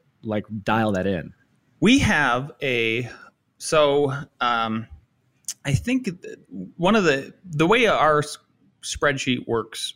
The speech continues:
Speaker 2: for doing preliminary bids is, uh, was based on percentages. So what you would do is, what I would do is I would,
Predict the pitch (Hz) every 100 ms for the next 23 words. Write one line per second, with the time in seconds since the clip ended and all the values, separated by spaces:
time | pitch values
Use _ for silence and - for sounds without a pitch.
0 | - - 107 107 101 - - 123 113 113
1 | 110 123 113 113 110 107 104 104 117 151
2 | - - _ _ _ _ _ _ - 127
3 | 123 120 113 - - 113 104 101 - -
4 | _ _ - - 147 120 147 170 165 143
5 | 131 131 - 117 110 101 98 - 120 113
6 | 117 131 120 117 120 131 123 113 - 131
7 | 123 139 127 123 113 113 113 110 110 107